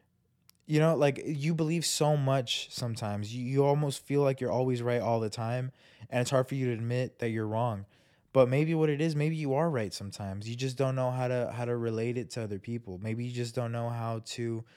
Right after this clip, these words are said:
um, let them know, "I'm right in this instance because of this. Not to say that I'm always right and this is always gonna work, but for this case and this scenario, I am right." I'm not saying, I'm not discrediting you from other things that you've done. I'm not discrediting from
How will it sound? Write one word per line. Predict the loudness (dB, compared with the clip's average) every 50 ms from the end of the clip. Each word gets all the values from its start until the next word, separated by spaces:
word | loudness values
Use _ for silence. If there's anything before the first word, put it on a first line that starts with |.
| -20 -20 -20 -20 -20 -14 -8
um, | -4 -4 -2 -2 -2 0
let | 0 -2 -2 -2
them | -4 -4 -2
know, | 0 0 0 -2 -2 -2 0
"I'm | 0 2 2 2 2
right | 2 4 4 2 2
in | 0 -2 -2
this | 0 -2 -2 -2 -2
instance | -4 -4 -4 -4 -2 -2 -2 -2 -2 -4
because | -6 -8 -8 -6 -2 -2 0 0 -2
of | -4 -4 -2
this. | 0 2 2 2 0 -4 -8 -10 -16 _ _ _ _ -20 -20 -20 _ _ _ _ -4
Not | -2 2 2 2 2 2
to | 0
say | 0 4 4 4
that | 6 4
I'm | 2 2 2
always | 2 2 2 2 0 -2 -2
right | 0 0 2 2 2 0 0 -4 -6 -10 -8
and | -6 -4 -2
this | -2 -2 -2
is | 0 2
always | 2 2 2 2 0
gonna | -2 -2 -2 -2
work, | -2 -2 0 2 2 2 2 0 -2 -8 -18 _ _ _ _ -10 _ 4
but | 4 4 4 4
for | 0 -2 0
this | 2 2 2 2 0
case | -2 -2 0 2 2 0 0 -4 -8 -8 -8
and | -6 -2 0
this | 0 2 2
scenario, | 0 0 2 2 4 4 4 4 4 4 6 4 4 2 0 -4 _ _ -2
I | 0 0 2
am | 2 0 0 0 0
right." | 0 0 0 -2 -6 -10 _ _ _ _ _ _ _ _ _ _ _ _ _ _ _ _ _ _ _ 4
I'm | 4 6 6 6
not | 6 4 4
saying, | 2 2 2 2 2 2 2
I'm | 0 2 2
not | 2 2 2 0 0
discrediting | -2 -4 -4 -2 0 0 0 0 0 0 -2 -2 0 0
you | 0 0 0 -2
from | -2 -4 -4 -2 0
other | 0 0 2 0 0
things | -2 -2 -2 0 0
that | -2 -2
you've | -4 -4 -4 0
done. | 2 2 4 4 4 2
I'm | 2 0
not | 0 0
discrediting | -2 -2 -4 -2 -2 0 0 0 -2 -4 -6
from | -6 -4 -4 -4 -4 -4